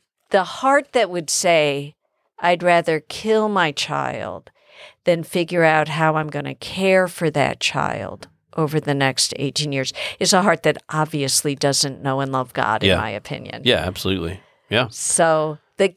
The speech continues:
Speaker 1: the answer, I, you know, really our whole, our whole podcast, all four years of it could be boiled down to that. Share the gospel.
Speaker 2: Yeah.
Speaker 1: <laughs> The
Speaker 2: Right.
Speaker 1: gospel is the answer. But it really is.
Speaker 2: Yeah. I mean, the,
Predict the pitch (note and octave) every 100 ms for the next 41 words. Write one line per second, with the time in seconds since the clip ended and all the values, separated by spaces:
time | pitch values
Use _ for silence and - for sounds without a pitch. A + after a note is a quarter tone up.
0 | A#3+ G3 G#3+ B3 D4 C#4 G#3+ F3 - E3
1 | D#3 G#3+ G3 F3 F#3+ F#3 D#3 - E3 E3+
2 | E3+ D3 C#3 - - D#3+ F3 E3 C#3+ C#3
3 | C#3+ C#3 - B2+ F#2+ - - E3+ F#3+ G#3+
4 | A3 - _ _ B3+ C4 C4 A3+ G3 G#3+
5 | C#3+ - F3 D#3+ D3 E3 E3 C#3+ D3+ D#3
6 | E3 D3 A2 - _ _ _ - C#4 C4
7 | A3+ F3+ - - - _ - G#2+ E3 -
8 | C#4+ A#3+ A#3 - - D#3+ - - - -
9 | - C4 B3 - - - - G3 F3 F#3+
10 | F3+ F3+ E3 - D3+ - - - _ _
11 | _ _ - A3 A3 B3+ C4 F#3+ G#3 G#3
12 | C#3 - E3+ D#3+ - C3+ C3 A2+ C3 A#2+